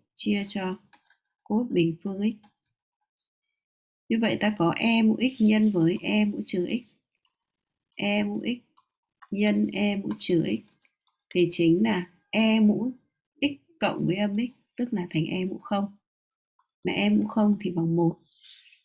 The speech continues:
Vì vậy lúc này chúng ta sẽ có bằng hai nhân e mũ x cộng với một chia cos bình phương x.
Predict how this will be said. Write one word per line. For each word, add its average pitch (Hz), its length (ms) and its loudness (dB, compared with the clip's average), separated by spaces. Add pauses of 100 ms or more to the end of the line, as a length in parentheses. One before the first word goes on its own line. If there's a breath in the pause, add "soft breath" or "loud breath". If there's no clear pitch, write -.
(140)
Vì 180 120 4
vậy 175 220 0
lúc 214 160 0
này 214 240 2
chúng 175 160 -4
ta 208 140 0
sẽ - 240 -4
có 170 280 -4
bằng 202 200 0 (800)
hai 214 400 4
nhân 214 260 6
e 202 220 -2
mũ 202 200 -6
x 240 220 -4 (360)
cộng - 300 -2
với 170 240 0
một 190 400 4 (100)
chia 208 380 2 (680)
cos 247 280 -2
bình 175 360 0
phương 202 340 -2
x. 247 40 -6